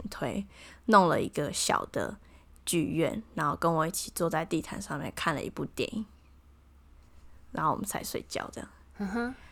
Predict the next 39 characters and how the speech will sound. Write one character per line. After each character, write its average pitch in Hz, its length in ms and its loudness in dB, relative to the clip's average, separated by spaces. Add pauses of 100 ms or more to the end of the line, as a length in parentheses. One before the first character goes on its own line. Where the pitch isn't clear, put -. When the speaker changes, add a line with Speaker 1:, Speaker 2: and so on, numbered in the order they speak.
(100)
Speaker 1:
但 185 140 0
我 165 60 2
现 170 140 -2
在 170 40 2
一 180 40 2
点 180 120 2
都 170 80 -2
不 208 80 -4
记 190 160 0
得 185 80 4
我 - 60 2
们 - 100 -2
看 - 180 2
了 - 60 2
什 - 120 -2
么 - 140 -4
电 165 140 0
影， - 220 -6
因 208 100 4
为 202 60 6
我 165 140 8
想 156 200 10
必 185 100 8
是 202 100 4
看 202 160 12
不 185 80 10
懂， 156 160 10
然 147 100 12
后 190 80 12
我 175 80 12
好 165 100 12
像 165 140 2
睡 170 140 10
着 - 280 6
了。 226 260 4
Speaker 2:
啊， 269 100 6
真 349 160 6
的 415 180 8
吗？ 359 280 6